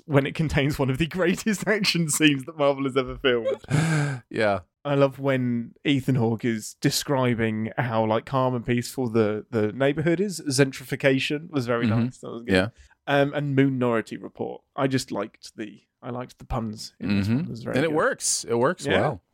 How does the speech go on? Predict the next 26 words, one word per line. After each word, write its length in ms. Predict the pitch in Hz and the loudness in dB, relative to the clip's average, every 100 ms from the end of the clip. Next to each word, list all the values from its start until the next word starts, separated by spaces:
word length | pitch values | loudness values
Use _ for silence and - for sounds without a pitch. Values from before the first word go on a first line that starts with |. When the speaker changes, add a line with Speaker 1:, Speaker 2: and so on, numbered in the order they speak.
| - - | -4 0
Speaker 1:
Absolutely 400 | 202 214 196 151 | 0 0 0 6
does 200 | 208 185 | 6 6
when 120 | 135 | 0
describing 400 | 110 127 117 117 | 0 2 2 2
Ammit. 260 | 107 117 - _ 156 | 0 -2 -14 _ -12
Absolutely. 580 | 156 - 135 170 156 131 - _ - | -10 -2 0 0 -4 -12 -18 _ -2
Speaker 2:
Um, 880 | 151 160 160 156 156 156 160 160 - - | 0 2 2 0 0 0 2 2 2 0
so 960 | - - - 254 165 143 160 202 254 - | 0 0 0 0 2 2 2 2 -2 -2
that 580 | 139 131 127 143 165 202 - | -2 -2 0 0 0 -2 -2
is 420 | 156 160 156 143 | 2 2 2 2
Moon 240 | 160 359 | 2 2
Knight, 500 | 139 50 - - - - | 2 0 -6 -6 -2 2
episode 340 | 98 - 95 | 4 2 0
two. 160 | - 175 | 0 0
I 40 | |
think 160 | 165 104 | 2 0
we 80 | 95 | 2
can 80 | |
Speaker 1:
Yeah. 40 | 101 | 2
Speaker 2:
move 220 | 104 101 - | 2 0 0
into 640 | 104 101 - 104 101 104 | 0 0 0 0 2 2
Cinema 460 | - - 311 175 | 0 2 2 2
Sins. 760 | 117 - 107 117 214 254 214 - - _ - - - | 0 0 2 2 0 0 0 -4 -6 _ -20 -10 -4
We'll 80 | 131 | 0
start 300 | - 131 127 | 0 0 0
with 220 | 120 | -2